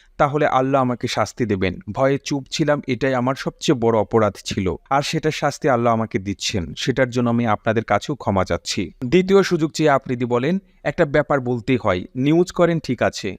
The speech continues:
দেশটা স্বাধীন হয়েছে, সবারই কথা বলার অধিকার আছে, কিন্তু যাদের আমি চিনিই না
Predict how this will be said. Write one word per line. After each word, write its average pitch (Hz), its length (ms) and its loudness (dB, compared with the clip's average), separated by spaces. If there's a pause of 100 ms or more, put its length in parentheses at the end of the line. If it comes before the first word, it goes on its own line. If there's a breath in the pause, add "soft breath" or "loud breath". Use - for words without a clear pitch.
(120)
দেশটা 135 300 0
স্বাধীন 139 360 -2
হয়েছে, 151 360 -2
সবারই 131 440 0
কথা 120 240 0
বলার 113 220 0
অধিকার 101 400 -2
আছে, - 320 -4 (100)
কিন্তু 160 220 4
যাদের 139 360 2
আমি 151 160 0
চিনিই 160 400 2
না 135 200 0